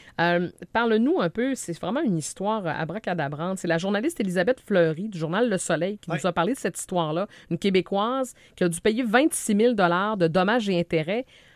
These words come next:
Speaker 1: après avoir envoyé un texto diffamatoire à son neveu.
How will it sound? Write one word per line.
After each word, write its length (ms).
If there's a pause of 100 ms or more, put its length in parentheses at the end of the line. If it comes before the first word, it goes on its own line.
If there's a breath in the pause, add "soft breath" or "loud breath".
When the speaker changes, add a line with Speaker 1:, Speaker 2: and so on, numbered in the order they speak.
Speaker 1:
après 240
avoir 380 (180)
envoyé 540
un 80
texto 760
diffamatoire 920
à 80
son 200
neveu. 400